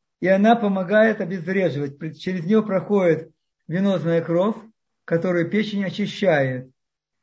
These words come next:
И дальше уже эта очищенная кровь идет, э, идет, попадает в малый круг кровообращения сердца и так далее. Теперь,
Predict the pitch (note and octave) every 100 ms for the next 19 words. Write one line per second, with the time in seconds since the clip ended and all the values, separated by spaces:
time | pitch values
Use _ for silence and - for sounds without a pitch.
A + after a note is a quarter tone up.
0 | _ - D#3+ A3 A3 G#3 D#3 D#3 D#3+ E3+
1 | D#3+ G3+ - E3 E3 E3+ G3 A3+ G#3 D3+
2 | F#3 G#3+ G#3+ - _ _ _ _ - E3
3 | D#3+ D#3 D3 C#3+ C#3+ C#3 C#3 D3+ D#3 F3
4 | - - _ C#3+ E3+ E3 D#3 C#3+ C#3 -
5 | _ - C#3+ E3+ D#3 C#3 D#3+ D3+ C#3+ D3
6 | C#3 D#3 - A#3 B3 A3 G#3+ G#3 G3+ -
7 | D#3+ F3+ E3 D3 B2+ A#2 A#2 C3 _ _
8 | _ _ _ _ - G#3 G3 D#3 B2+ -